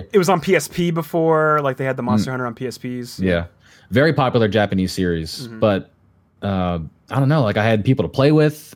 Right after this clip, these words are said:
Speaker 2: Um, it was cool learning about the monsters. Like, you literally go on little mini hunts and you stalk them and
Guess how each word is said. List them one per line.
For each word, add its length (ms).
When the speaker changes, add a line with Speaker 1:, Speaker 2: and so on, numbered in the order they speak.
Speaker 2:
Um, 400
it 40
was 140
cool 500
learning 400
about 320
the 60
monsters. 580
Like, 140
you 140
literally 580
go 140
on 160
little 160
mini 220
hunts 500
and 160
you 280
stalk 440
them 240
and 200